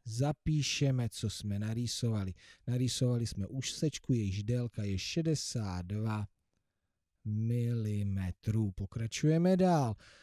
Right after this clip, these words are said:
Délka úsečky P T rovná se dvacet sedm milimetrů. Hm, tak to si myslím, že už byste zvládli sami, to bylo něco podobného. Podíváme se tam, tady a pozor, délka úsečky R S tři centimetry, devět milimetrů,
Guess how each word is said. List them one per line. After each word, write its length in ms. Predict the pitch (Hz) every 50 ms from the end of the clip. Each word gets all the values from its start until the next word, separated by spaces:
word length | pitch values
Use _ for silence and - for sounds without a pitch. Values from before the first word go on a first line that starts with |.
| - _ _ _
Délka 300 | - 160 165 160 - 185
úsečky 520 | 180 165 - - 165 - - - - 139 123 -
P 240 | - 101 92 87 90 -
T 240 | - 160 165 170 170
rovná 340 | 160 156 143 143 143 139 139
se 180 | - - 127 110
dvacet 380 | 110 113 113 - - 117 - -
sedm 280 | - 123 117 123 123
milimetrů. 580 | 120 117 113 110 110 110 110 101 - - 95 - - _ _ _ _ _
Hm, 180 | 85 76 73 78 - _
tak 180 | - 82 - _
to 100 | - 87
si 160 | - - 92
myslím, 320 | 87 87 - - 90 92
že 120 | 90 92 92
už 140 | 92 92 92
byste 300 | 92 95 - - 110 101
zvládli 440 | 95 104 101 95 98 95 78 67
sami, 380 | - - - 131 127 131 143 139
to 120 | - 120
bylo 160 | 107 113 113 113
něco 260 | 110 110 - - -
podobného. 760 | - 123 123 135 156 156 165 180 180 180 175 170 175 175 165 - - - - - - - _
Podíváme 520 | - 147 143 139 147 147 147 143 143 143
se 180 | 127 - - 107
tam, 240 | - - 135 165 165 - _ _ _ _
tady 260 | - 147 151 147 160 - -
a 100 | 98 104
pozor, 760 | - _ - 107 101 104 98 95 104 123 127 139 160 180 185
délka 480 | 156 147 147 165 180 - - 208 - -
úsečky 680 | 131 127 - - - 175 165 - - - - 185 175 - _ _ _ _ _ -
R 320 | 123 127 120 113 107 104 - _ _ -
S 440 | 139 156 180 196 196 - - -
tři 220 | - - - - 131
centimetry, 760 | - - 160 156 160 156 180 175 170 170 165 - - 165 160
devět 320 | 156 156 143 117 110 -
milimetrů, 680 | 120 127 139 151 170 170 180 175 - - 185 190 190